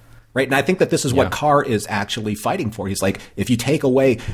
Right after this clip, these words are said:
Speaker 1: because, eh, he said that, he said this to Taraj, like, everywhere we go, we exhaust all of our resources to the point where we have to move on to somewhere else.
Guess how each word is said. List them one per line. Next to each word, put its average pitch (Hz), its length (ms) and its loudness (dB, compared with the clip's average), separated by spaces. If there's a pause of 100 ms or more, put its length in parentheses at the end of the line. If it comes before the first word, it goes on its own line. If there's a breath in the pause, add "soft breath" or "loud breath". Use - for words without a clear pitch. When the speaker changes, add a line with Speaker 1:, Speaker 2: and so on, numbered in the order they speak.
Speaker 1:
because, 185 380 2
eh, 190 200 -2
he 185 280 -4
said 208 260 -4
that, 185 160 -4
he 120 100 -4
said 202 180 -2
this 180 120 -2
to 156 100 -6
Taraj, 151 480 -4
like, 117 220 -6
everywhere 180 480 2
we 143 160 0
go, 107 460 -2 (340 loud breath)
we 135 120 4
exhaust 147 540 2
all 151 140 2
of 135 80 2
our 131 100 2
resources 104 680 -2
to - 100 -4
the 104 80 -2
point 117 240 -4
where 104 100 0
we 101 40 0
have 107 180 -4
to 98 80 -2
move 95 200 -2
on 92 140 -2
to - 60 -8
somewhere 82 400 -6
else. - 440 -6